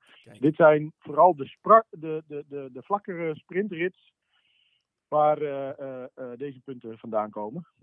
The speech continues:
Speaker 2: Eh, en je ziet dus ook dus, eh, iemand als, eh, nou, Jacobsen en Groenewegen, die staan nog wat lager omdat ze vorig jaar, eh, vorige jaren wat minder punten hebben gepakt.
Speaker 1: Ja, die ontbreken eigenlijk,
Speaker 2: Eh,
Speaker 1: hè, in die top tien dan. Maar die, dat is inderdaad,
Speaker 2: Ja.
Speaker 1: eh, een logische reden.
Speaker 2: Ja,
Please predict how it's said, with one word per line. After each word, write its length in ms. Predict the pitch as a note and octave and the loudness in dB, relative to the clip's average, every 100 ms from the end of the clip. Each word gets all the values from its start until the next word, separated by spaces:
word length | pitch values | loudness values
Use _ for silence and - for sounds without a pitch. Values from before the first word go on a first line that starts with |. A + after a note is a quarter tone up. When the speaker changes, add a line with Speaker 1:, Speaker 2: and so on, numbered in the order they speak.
| _ | _
Speaker 2:
Eh, 480 | B2 A#2 A2+ A2+ A#2 | -10 -8 -6 -6 -4
en 80 | C#3 | -4
je 140 | D3 | -4
ziet 140 | D3 E3+ | -2 -2
dus 100 | C#3+ | 0
ook 180 | E3+ D3+ | 0 -2
dus, 180 | D#3 - _ | -4 -6 _
eh, 160 | D3+ C#3+ | -2 -2
iemand 360 | E3 D#3 D3 - | -2 -2 -4 -2
als, 260 | C#3 C3+ | -2 -2
eh, 80 | C3+ A#2+ A#2+ A#2+ | -2 -2 -4 -6
nou, 180 | B2+ G#2+ | -6 2
Jacobsen 500 | C3 D3+ - C3+ B2+ | 4 4 2 -6 -6
en 120 | B2 | -6
Groenewegen, 540 | E3 E3 C#3+ C3+ B2+ B2 | -2 -2 -2 -4 -8 -12
die 80 | |
staan 120 | B2 C3+ | -10 -10
nog 100 | B2+ | -6
wat 80 | |
lager 320 | B2+ C#3 C#3 C#3 | 4 4 4 -6
omdat 180 | C3 | -14
ze 80 | - | -16
vorig 240 | - C3 - | -16 -14 -10
jaar, 280 | B2 A#2+ A#2+ | -8 -8 -8
eh, 100 | A#2+ | -14
vorige 300 | - D3 B2+ | -10 -12 -8
jaren 440 | C3 C3+ B2 A2+ A#2 | 2 2 2 -8 -14
wat 140 | A#2+ A#2 | -14 -12
minder 240 | C3+ B2 | -14 -10
punten 300 | F#3+ G3 E3+ | -10 -6 -6
hebben 180 | D#3 D3+ | -6 -10
gepakt. 240 | _ D3 | _ 0
Speaker 1:
Ja, 80 | C3+ | 0
die 160 | B2 C3+ | -6 -8
ontbreken 400 | C3+ C#3+ C#3 B2+ | 0 2 4 4
eigenlijk, 300 | A#2 A#2 B2 | 2 2 0
Speaker 2:
Eh, 60 | |
Speaker 1:
hè, 60 | F3+ | 2
in 60 | |
die 120 | D#3 B2+ | -2 -6
top 200 | C3+ A2+ | -12 -8
tien 220 | C#3 C3+ | -6 0
dan. 360 | B2+ E3 G3+ C3+ | 0 0 -6 -6
Maar 260 | C3 B2+ | -6 -4
die, 200 | B2 A#2+ | -10 -14
dat 180 | B2 A#2+ | -14 -14
is 100 | A#2 | -12
inderdaad, 400 | A#2+ C3+ A#2+ A#2+ | -4 0 0 0
Speaker 2:
Ja. 40 | A#2+ | -8
Speaker 1:
eh, 60 | |
een 60 | A#2+ | -6
logische 380 | A#2+ A#2 A2+ A2 | -6 -4 -8 -8
reden. 340 | G#2 G2+ F#2+ _ _ _ _ _ _ _ _ _ _ | -10 -10 -14 _ _ _ _ _ _ _ _ _ _
Speaker 2:
Ja, 200 | C3+ A#2 | -8 -8